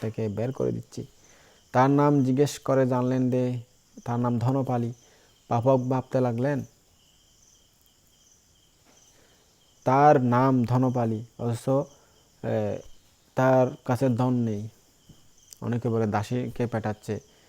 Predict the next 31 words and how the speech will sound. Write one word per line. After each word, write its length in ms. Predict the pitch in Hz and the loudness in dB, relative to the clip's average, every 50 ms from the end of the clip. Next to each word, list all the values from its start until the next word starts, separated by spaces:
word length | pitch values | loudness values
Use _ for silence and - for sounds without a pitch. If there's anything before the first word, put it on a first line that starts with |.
| _ _ _ _ - | _ _ _ _ -10
দাসীকে 380 | 117 107 110 104 104 117 113 117 | -6 -4 -4 -4 -4 -4 -4 -4
বের 200 | 107 110 107 107 | -4 -4 -2 -2
করে 180 | 104 110 110 107 | -2 0 0 -2
দিচ্ছে 340 | 104 104 - - - 104 - - _ _ _ _ _ _ - - - _ - - 104 104 | -2 -6 -8 -10 -12 -12 -12 -12 _ _ _ _ _ _ -20 -20 -20 _ -10 -8 -6 -4
ধন 160 | 104 110 107 | -4 -2 -2
না 260 | 104 104 104 104 104 | -2 -2 -2 -2 -2
আনার 200 | 104 101 104 104 | -4 -4 -4 -6
কারণে, 320 | 101 104 101 101 101 101 104 | -6 -6 -6 -6 -6 -6 -6
এরকমও 420 | 104 110 107 110 110 110 113 110 | -6 -6 -6 -4 -4 -4 -4 -4
অনেকে 380 | 107 113 107 107 107 - 110 107 | -6 -6 -8 -8 -6 -6 -6 -6
বলে। 320 | 107 113 104 101 101 104 101 - - - - _ _ _ _ _ _ _ _ _ _ _ _ _ _ _ _ _ _ _ _ _ _ _ _ _ _ - - - - _ _ - - - 107 | -4 -4 -4 -4 -4 -6 -8 -12 -20 -20 -20 _ _ _ _ _ _ _ _ _ _ _ _ _ _ _ _ _ _ _ _ _ _ _ _ _ _ -16 -16 -16 -16 _ _ -20 -14 -8 0
যাই 260 | 117 107 147 151 165 | 6 8 10 10 10
হোক, 280 | 170 170 175 170 - - - - - _ - 117 110 | 10 8 6 4 2 -6 -14 -14 -16 _ -8 -4 0
যাকে 240 | 104 117 117 117 139 | 2 2 2 2 2
মারতেছে 500 | 139 127 113 - - 113 110 117 120 117 | 2 2 2 0 -2 -4 -4 -2 -2 -2
সে 220 | 117 123 120 117 | -2 -2 -2 -2
একজন 220 | 113 107 107 117 117 | -2 -4 -2 -2 0
নারী, 380 | 110 107 104 104 110 127 180 214 - - _ _ _ - | 0 0 0 0 0 -2 -4 -8 -12 -20 _ _ _ -6
তার 140 | - 110 104 | -4 -2 0
নাম 220 | 104 104 101 104 | 0 0 -2 -2
ধনপালি 440 | 107 110 107 110 107 - 110 107 107 | -2 -2 -2 -2 -4 -4 -4 -4 -4
ছিল। 220 | - - 110 110 - - - - - - - - _ _ _ _ _ _ _ _ _ _ _ _ - _ _ _ - | -4 -6 -8 -8 -8 -10 -14 -20 -20 -20 -20 -20 _ _ _ _ _ _ _ _ _ _ _ _ -20 _ _ _ -14
এ, 360 | 120 120 104 98 - - - - _ _ - | -10 -10 -8 -8 -10 -12 -14 -18 _ _ -4
তার 640 | - 113 110 110 107 107 - - - - 110 113 110 | -2 -2 0 0 -2 -2 -4 -8 -12 -12 -8 -6 -4
ধন 160 | 110 117 113 | -2 0 0
নাই 260 | 110 107 104 98 95 | 0 0 -2 -4 -4
কিন্তু 280 | 92 101 98 95 98 92 | -6 -6 -6 -6 -8 -8
সে 160 | - - 110 107 107 113 | -8 -6 -6 -6 -6 -6
কারণে 240 | 110 104 104 101 104 | -6 -6 -6 -4 -4
মার 220 | 104 104 101 101 | -4 -4 -4 -4
খাচ্ছে। 360 | 101 - 101 - - - 107 | -4 -6 -6 -6 -8 -14 -16